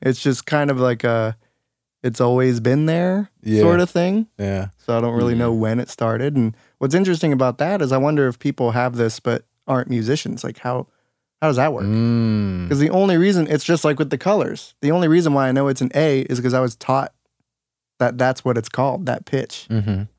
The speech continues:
Speaker 2: Mm-hmm. I, is it, is it a latent ability? Is it nature versus nurture sort of thing? Like, do you th-, 'cause do you get a sensation if you hear two notes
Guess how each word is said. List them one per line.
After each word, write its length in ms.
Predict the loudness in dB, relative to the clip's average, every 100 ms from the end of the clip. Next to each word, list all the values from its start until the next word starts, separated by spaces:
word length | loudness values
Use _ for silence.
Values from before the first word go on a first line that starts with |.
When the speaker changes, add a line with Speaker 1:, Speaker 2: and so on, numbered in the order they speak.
| _ -12
Speaker 2:
Mm-hmm. 160 | -8 -8 -10 _ _
I, 280 | -20 _ -4
is 300 | -2 0 0
it, 140 | 0
is 200 | 0 -2
it 100 | -2
a 120 | -2 -4
latent 440 | -2 -4 -4 -8
ability? 460 | -6 -6 -4 -4 -6
Is 140 | -6
it 80 | -8
nature 360 | -8 -8 -10
versus 380 | -10 -10 -10 -12
nurture 340 | -10 -10 -10 -12
sort 240 | -8 -8
of 80 | -8
thing? 360 | -10 -10 -10 -14 _ _ _ _ -4
Like, 360 | -4 -4 -12 _ _ _ _
do 100 | -4
you 140 | 0 0 -4 -12
th-, 140 | -14 -14 _ _ -2
'cause 180 | -2 0
do 100 | -2
you 100 | 0
get 120 | 0
a 60 | 0
sensation 840 | -2 -4 -4 -2 0 0 -4 -6
if 160 | -6
you 100 | -10
hear 320 | -12 -6 -6 -6
two 300 | -6 -4 -2
notes 640 | 0 -2 -4 -8 -12 -12